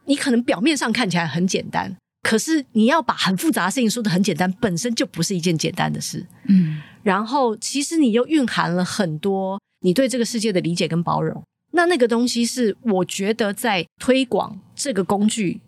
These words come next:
Speaker 1: 的过程当中非常重要的一个本心。
Speaker 2: 嗯。
Speaker 1: 它不只是我们来靠这个东西，你说赚钱或者是算命，
Speaker 2: 嗯。
Speaker 1: 这么简单而已。
Speaker 2: 嗯。
Speaker 1: 它里面蕴含的祝福，
Speaker 2: 嗯。
Speaker 1: 我觉得里面其实是有祝福在里面。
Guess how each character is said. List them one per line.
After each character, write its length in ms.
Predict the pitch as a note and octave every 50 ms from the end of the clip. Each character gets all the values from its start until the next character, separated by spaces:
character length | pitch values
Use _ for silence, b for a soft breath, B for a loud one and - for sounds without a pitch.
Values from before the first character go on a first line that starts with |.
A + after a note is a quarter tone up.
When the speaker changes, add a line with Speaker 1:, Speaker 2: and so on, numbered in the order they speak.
| _ -
Speaker 1:
的 100 | - G3
过 220 | - - C4 A3
程 220 | - - F3+ F3 E3+
当 200 | F3+ F3 F#3+ F#3+
中 220 | G3 F#3 F#3 A3
非 320 | - - - - C4 C4+ C#4
常 460 | - - A3 F3 D#3+ E3 E3+ F3+ -
重 280 | - - - A#3 A3 G3+
要 180 | G#3+ G#3 F3 E3
的 100 | D#3+ -
一 80 | E3+
个 120 | D#3+ F3+ -
本 280 | - E3 D3+ D3 D#3+
心。 380 | - - - E3+ D3+ D3 E3 E3+ B B B
Speaker 2:
嗯。 180 | G#3 F#3+ E3 E3 B
Speaker 1:
它 120 | - - -
不 160 | - D#4 C#4+
只 140 | - G#3 F3+
是 320 | - A#3+ A#3+ A3+ G3+ - -
我 100 | - F3
们 120 | D#3+ E3 E3+
来 180 | E3 D#3+ F3 - -
靠 200 | - - B3+ G#3+
这 120 | F3+ A#3 G#3+
个 80 | G3
东 160 | F#3 F#3 F#3
西， 280 | F#3 - F#3+ F#3 F#3 - - -
你 80 | E3
说 160 | D3 - F#3+ - _ -
赚 240 | - A3+ F#3 E3 D3+
钱 340 | - - D#3 - - - - - -
或 180 | - - A#3+ F#3
者 80 | -
是 160 | E3 - F#3+ F3+
算 320 | - - - - E3 D3+
命， 320 | D3+ D#3 F3 F3+ D#3 - - - _ -
Speaker 2:
嗯。 120 | G#3 G3 F3 - -
Speaker 1:
这 100 | - -
么 100 | G3 F3
简 200 | D#3 - D3+ D3+ C#3
单 180 | D3+ D3+ D#3
而 220 | D3 - - - -
已。 140 | - - - -
Speaker 2:
嗯。 260 | G3+ F#3 E3+ F3 F3+ E3+
Speaker 1:
它 120 | - D4
里 80 | C#4 A#3+
面 180 | G#3+ A3+ A#3 B3
蕴 180 | B3+ B3 A3
含 300 | F3 D#3 E3 - D3 D3+ D3+
的 220 | E3 F3 - - _ _ _ -
祝 260 | - - B3 G3 E3+
福， 300 | - - - - - - _ _ _ _ _ _ _ _ -
Speaker 2:
嗯。 300 | G#3+ G3 F#3+ F3+ F#3 F3 D#3
Speaker 1:
我 80 | - G#3
觉 120 | D#3+ A3
得 20 | A3
里 100 | G#3 F3+
面 140 | G#3 G3+
其 180 | F#3+ - F3+ E3
实 60 | D#3+
是 80 | - G3
有 60 | D3
祝 180 | - - F3+ D#3
福 160 | - - -
在 180 | - - D#3+
里 120 | - - - -
面。 160 | - -